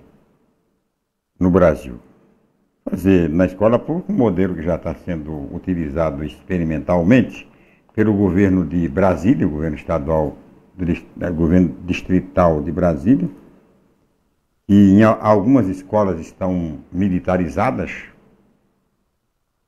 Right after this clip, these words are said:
um misto de pedagogia com disciplina militar. Não sei se está dando certo, né? Porque eu vi, eu, eu vi aqui só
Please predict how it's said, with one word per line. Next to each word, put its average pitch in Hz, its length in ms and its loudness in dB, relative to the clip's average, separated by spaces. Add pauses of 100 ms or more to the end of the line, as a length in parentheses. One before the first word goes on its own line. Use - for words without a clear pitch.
(220)
um 101 120 0
misto 101 440 4
de 82 540 -4 (1300)
pedagogia 90 680 0
com 73 360 -10 (1120)
disciplina 104 640 2
militar. 95 680 0 (640)
Não 240 120 0
sei 160 160 2
se 147 60 -6
está 139 120 4
dando 143 240 2
certo, 120 380 0
né? 95 60 -4
Porque 85 380 -10 (840)
eu 92 120 0
vi, 104 240 2
eu, 110 300 0
eu 117 220 4
vi 117 180 0
aqui 107 240 -2
só - 560 0